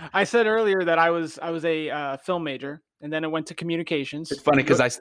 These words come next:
Speaker 2: I s-, originally majored in T com,
Speaker 1: Okay.
Speaker 2: telecommunications.
Speaker 1: Yeah.
Speaker 2: Yeah.
Speaker 1: Yeah. See? So there we go. Um, and then when I left school because I couldn't afford it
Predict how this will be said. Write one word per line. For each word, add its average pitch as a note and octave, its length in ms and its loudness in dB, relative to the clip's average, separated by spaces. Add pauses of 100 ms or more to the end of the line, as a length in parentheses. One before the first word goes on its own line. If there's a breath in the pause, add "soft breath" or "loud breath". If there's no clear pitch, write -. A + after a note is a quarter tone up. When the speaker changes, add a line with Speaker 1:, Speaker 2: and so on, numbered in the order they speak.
Speaker 2:
I C3 100 2
s-, - 200 -6
originally C3+ 460 4
majored A2+ 360 0
in G#2+ 120 -6
T A#2 160 -6
com, - 360 -12 (460)
Speaker 1:
Okay. F#3 360 4
Speaker 2:
telecommunications. - 140 -2
Speaker 1:
Yeah. C4 220 6
Speaker 2:
Yeah. A2+ 140 2
Speaker 1:
Yeah. A#3+ 180 2 (160)
See? G3 240 -2
So E3+ 200 4
there F3 140 4
we G3+ 80 0
go. F3 200 0 (300 loud breath)
Um, D#3 480 2
and F3+ 160 -4
then G#3 120 2
when G3+ 120 2
I F3+ 100 4
left F3+ 260 0
school D#3+ 320 -4
because D#3+ 220 -6
I D#3 60 -8
couldn't D#3 200 -6
afford E3+ 300 -4
it C#3 180 -8